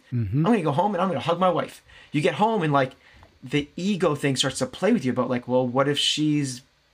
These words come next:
Speaker 2: on the phone? What if she's busy? What if she had a bad day? What if she,
Speaker 1: Mm-hmm.
Speaker 2: what if I go to hug her and she doesn't hug me back?" Like, there's all these, like, <laughs> "Is she gonna think I'm a weirdo?" Like, dude, like, just start making promise to yourself. And,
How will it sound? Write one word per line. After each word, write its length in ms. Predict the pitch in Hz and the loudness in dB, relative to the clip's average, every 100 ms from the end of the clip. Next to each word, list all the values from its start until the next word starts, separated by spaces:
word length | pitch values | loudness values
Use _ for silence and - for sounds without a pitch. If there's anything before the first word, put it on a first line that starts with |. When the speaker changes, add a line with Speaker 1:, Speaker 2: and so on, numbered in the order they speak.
| - | -8
Speaker 2:
on 200 | 147 165 | -6 -6
the 60 | |
phone? 480 | 175 - 285 226 117 | -8 -6 -2 -2 -2
What 120 | 117 147 | -4 -4
if 40 | |
she's 180 | - 160 | -4 -4
busy? 280 | - 165 120 - | -4 -4 -4 -8
What 100 | - | -4
if 60 | 175 | -2
she 160 | - 190 | 0 2
had 100 | 185 | 0
a 20 | |
bad 380 | 156 202 196 - | 0 0 0 0
day? 200 | 269 196 | 0 0
What 140 | 139 | 0
if 60 | 156 | 0
she, 200 | 185 135 | 0 -4
Speaker 1:
Mm-hmm. 160 | 104 143 - _ | -6 -10 -10 _
Speaker 2:
what 80 | 160 | -4
if 80 | 175 | 0
I 60 | |
go 100 | 185 | 2
to 60 | 190 | 2
hug 200 | 151 220 | 2 0
her 60 | 208 | 2
and 100 | 196 | 0
she 80 | |
doesn't 160 | 196 190 | -2 -2
hug 100 | 202 | 0
me 80 | 220 | 2
back?" 340 | 285 262 - 147 | 0 -2 -6 -4
Like, 140 | 135 147 | -2 -2
there's 120 | - | 0
all 80 | 202 | 2
these, 120 | 214 | 2
like, 200 | 196 - - - | 2 -4 -8 -20
<laughs> 180 | _ _ | _ _
"Is 120 | 180 | -2
she 140 | - 202 | 0 2
gonna 100 | 202 | 2
think 160 | 214 | 2
I'm 120 | 214 214 | 2 2
a 60 | |
weirdo?" 420 | 220 330 214 127 101 | 4 4 4 0 -2
Like, 260 | 131 135 - _ _ _ _ _ _ _ | -4 -4 -4 _ _ _ _ _ _ _
dude, 200 | - 254 | -2 0
like, 200 | 208 - | 0 -2
just 200 | - 180 | -2 -2
start 260 | - 220 220 | 0 0 0
making 320 | 160 170 185 | -2 -4 -8
promise 420 | 135 160 220 247 - | -4 -2 0 0 -2
to 100 | 127 | -4
yourself. 520 | 117 - 117 - - | -4 -4 -6 -8 -16
And, 260 | - 139 135 | -2 0 0